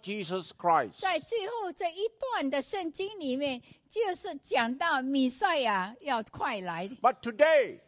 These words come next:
Speaker 2: 但是今天，
Speaker 1: in chapter forty-nine,
Speaker 2: 在四十九章，
Speaker 1: the message to the world is, "We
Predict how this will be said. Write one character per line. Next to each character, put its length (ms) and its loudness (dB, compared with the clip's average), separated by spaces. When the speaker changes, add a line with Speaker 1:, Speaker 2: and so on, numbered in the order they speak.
Speaker 2:
但 200 0
是 200 -2
今 260 -8
天， 380 -4
Speaker 1:
in 160 -4
chapter 520 2
forty-nine, 960 4
Speaker 2:
在 200 0
四 400 -2
十 180 -6
九 280 -4
章， 400 -2
Speaker 1:
the 120 6
message 760 2
to 80 -6
the 160 4
world 380 10
is, 380 2
"We 540 2